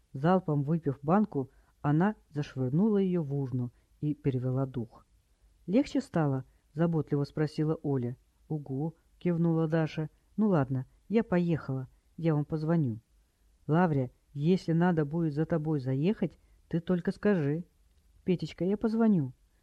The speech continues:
И Даша понеслась к метро. Петя и Оля не спеша направились туда же.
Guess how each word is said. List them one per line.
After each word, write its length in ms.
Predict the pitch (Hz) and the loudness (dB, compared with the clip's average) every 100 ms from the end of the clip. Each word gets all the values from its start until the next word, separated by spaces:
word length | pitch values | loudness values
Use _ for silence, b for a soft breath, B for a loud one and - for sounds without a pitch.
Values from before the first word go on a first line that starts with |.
| _ _ | _ _
И 100 | 226 | 4
Даша 320 | 254 285 254 | 6 6 2
понеслась 560 | - 143 135 - 180 - | 0 0 0 0 -2 -4
к 120 | - | -6
метро. 420 | 139 - 127 127 _ _ _ _ _ - | -4 -2 -4 -6 _ _ _ _ _ -2
Петя 260 | 151 226 | 0 0
и 220 | 208 139 135 | -2 -4 -4
Оля 360 | 170 233 208 196 _ _ | 0 0 0 -4 _ _
не 140 | 143 139 | -2 -2
спеша 460 | - 196 - 262 269 _ | -2 -4 0 0 0 _
направились 640 | 147 - 196 226 190 170 | -6 -2 0 0 -2 -6
туда 360 | - 143 135 131 | -6 -4 -2 -2
же. 200 | 123 | -4